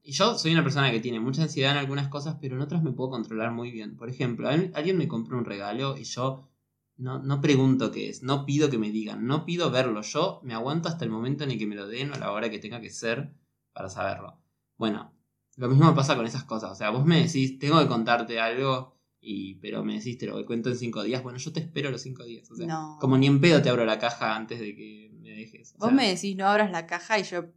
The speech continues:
Speaker 1: claro, no podés pensar en otra cosa.
Speaker 2: la estoy sacudiendo, ¿entendés? Para ver qué
Speaker 1: Claro.
Speaker 2: mierda hay adentro.
Speaker 1: Sacando la manzana del árbol, <laughs> ¿viste? En el paraíso.
Speaker 2: Primera,
Speaker 1: Eh,
Speaker 2: sí.
Speaker 1: claro. Yo me veo cero tentado por esas cosas. Como no me siento, eh,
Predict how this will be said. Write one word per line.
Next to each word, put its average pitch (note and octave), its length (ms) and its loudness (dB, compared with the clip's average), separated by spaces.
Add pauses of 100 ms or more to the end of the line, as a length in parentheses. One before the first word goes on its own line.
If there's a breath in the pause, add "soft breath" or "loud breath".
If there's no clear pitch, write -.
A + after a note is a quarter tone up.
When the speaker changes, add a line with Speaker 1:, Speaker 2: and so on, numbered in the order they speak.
(140)
Speaker 1:
claro, C3+ 240 6
no C3+ 100 6
podés C#3 180 8
pensar C#3+ 220 4
en C#3 80 6
otra C3+ 160 6
cosa. C3+ 300 4
Speaker 2:
la F#3 80 0
estoy G3 240 4
sacudiendo, F#3+ 760 4
¿entendés? D3+ 300 0
Para C3+ 180 8
ver C3 80 6
qué B2 60 2
Speaker 1:
Claro. - 100 2
Speaker 2:
mierda F3 220 -2
hay E3+ 80 -2
adentro. D#3+ 460 -6
Speaker 1:
Sacando C3 360 0
la C3+ 100 8
manzana A#2+ 420 0
del B2+ 100 0
árbol, B2 280 2
<laughs> A#2 40 -2
¿viste? C3 160 2
En E3 160 12
el C3+ 300 10
paraíso. B2 400 -8 (140)
Speaker 2:
Primera, F3 460 2
Speaker 1:
Eh, C#3+ 180 0 (200)
Speaker 2:
sí. G#3 40 6
Speaker 1:
claro. C#3 540 8
Yo C4+ 340 -2
me G#3 380 -4
veo D4 220 -2
cero C#4 320 -4
tentado F3 400 2
por A#2 100 -6
esas B2+ 200 -12
cosas. A2 340 -18
Como C3+ 240 2
no E3 100 4
me F#3+ 100 4
siento, C#3 840 0
eh, A#2+ 280 -20